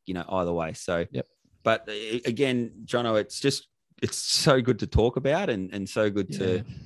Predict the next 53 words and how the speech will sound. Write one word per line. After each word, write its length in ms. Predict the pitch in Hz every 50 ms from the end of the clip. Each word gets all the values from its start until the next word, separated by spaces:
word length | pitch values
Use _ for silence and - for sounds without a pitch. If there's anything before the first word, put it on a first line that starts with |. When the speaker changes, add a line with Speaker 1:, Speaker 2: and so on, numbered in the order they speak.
| - -
Speaker 1:
sort 160 | - - 98 -
of 60 | 147
Speaker 2:
Get 60 | 135
it 40 | 110
Speaker 1:
open 120 | 107 107 104
Speaker 2:
out 40 | 98
Speaker 1:
up 80 | 98
Speaker 2:
there. 80 | 113 110
Speaker 1:
about 280 | 113 104 95 92 87 - _ -
some 200 | - - 107 98
of 80 | 92
the 60 | 92
things 260 | 92 - 101 98 95 -
that 120 | 98 90
we 120 | 104 92
don't 260 | 87 - 98 95 90 - _ _ -
probably 220 | - 104 87 87
think 220 | 85 - 98 - -
we 80 | 90 85
do 260 | 85 87 85 85 82 _ _ -
well. 460 | 95 95 90 80 80 87 117 143 143 _ _ _ _ _ _ _ _ _ _ _ _ _ _ - - -
Speaker 2:
Yep. 200 | 117 113 107 147
Speaker 1:
Speaking 320 | 156 170 - 185 170 160
of, 420 | 151 135 123 110 107 - - - - - - _ _ _ _ _ _ _
you 120 | - 101 92
know, 220 | 85 82 90 110 113 _ _ _ _ _ -
not 240 | 104 107 92 - -
doing 360 | - 95 92 92 90 90 90
some 220 | - - 92 87 90
things 260 | - 92 87 - -
well. 380 | 95 92 85 80 87 117 143 _
Speaker 2:
<laughs> 40 | -
Yeah, 680 | 139 135 131 135 143 - 147 135 127 - 131 123 120 113
right. 260 | 110 113 113 113 123 - - _ _ _ _ _ _ _ _ _ _ _ _ _ _ -
Speaker 1:
So 180 | 143 - - 143
I 60 | 143
Speaker 2:
Good 80 | 160 170
Speaker 1:
got 60 | 180 170 156 -
Speaker 2:
one. 80 | - 135
Speaker 1:
a, 20 |
I 40 | 147
got 120 | 147 165 170
a 80 | 165
question 540 | 147 - - - 131 120 - - - 117 110
for 240 | - - 98 87 82
you, 80 | 82
and 280 | 80 90 98 95 104 104
I 60 | 104
need 240 | 110 120 123 123 113
your, 320 | 110 110 110 110 110 107 - -
your 260 | 104 107 110 110 101
advice, 540 | 95 87 85 90 85 92 104 117 - - -
your 240 | 90 87 85 85